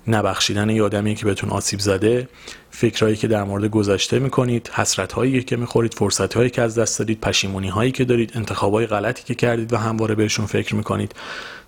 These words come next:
تمام اینها می‌تونه ارهٔ زندگی شما باشه. پس بشینید اینها رو تحلیل بکنید، شناسایی بکنید.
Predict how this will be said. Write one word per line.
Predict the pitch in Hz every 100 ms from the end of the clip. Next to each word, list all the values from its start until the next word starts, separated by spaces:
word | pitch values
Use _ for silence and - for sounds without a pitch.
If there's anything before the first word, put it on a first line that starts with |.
| -
تمام | - 139 143 160
اینها | 180 139 123 110 127 143
می‌تونه | 147 156 - 156 147 147 151 - - - - -
ارهٔ | 117 110 127
زندگی | 135 123 101 98 107
شما | - 98
باشه. | 95 95 -
پس | 127 -
بشینید | 160 165 131 107 101
اینها | 101 120
رو | 113
تحلیل | 113 98 113
بکنید، | 139 - 151 156
شناسایی | 98 98 - 107
بکنید. | 143 165 175 175